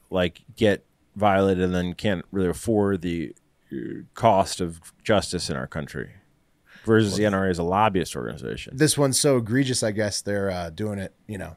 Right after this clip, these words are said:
Speaker 2: just out of the goodness of their heart to protect the N R A. Um, and, uh, you know, that's a little bit of a head scratcher right there with enemies teaming up.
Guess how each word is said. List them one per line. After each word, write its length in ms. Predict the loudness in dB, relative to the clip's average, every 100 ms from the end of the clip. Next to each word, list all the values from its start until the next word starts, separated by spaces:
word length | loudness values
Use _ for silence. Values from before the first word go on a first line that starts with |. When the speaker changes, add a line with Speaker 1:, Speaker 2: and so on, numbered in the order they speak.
| -14
Speaker 2:
just 200 | -10 -6
out 100 | -6
of 60 |
the 60 | -6
goodness 340 | -6 -4 -4
of 60 | -4
their 120 | -6
heart 220 | -4 -6 -10
to 60 |
protect 320 | -14 -10 -8 -8
the 120 | -8
N 80 | -6
R 120 | -6
A. 140 | -6 -10 -18 -20 -10 2
Um, 380 | 4 4 2 -2 -2
and, 320 | 2 2 4
uh, 380 | 4 4 4 2 -4 _ _ _ _ _ _
you 120 | -2 0
know, 100 | 2
that's 200 | 0 2
a 60 |
little 180 | 0 0
bit 180 | 0 -2
of 120 | -2
a 320 | -4 -4 -8 -8
head 180 | -6 -4
scratcher 460 | -2 -2 -2 -4 -4
right 200 | -4 -4
there 240 | -6 -6 _ _
with 220 | -10 -10 -8
enemies 380 | -4 -4 -4 -6
teaming 400 | -4 -4 -2 -4
up. 180 | -4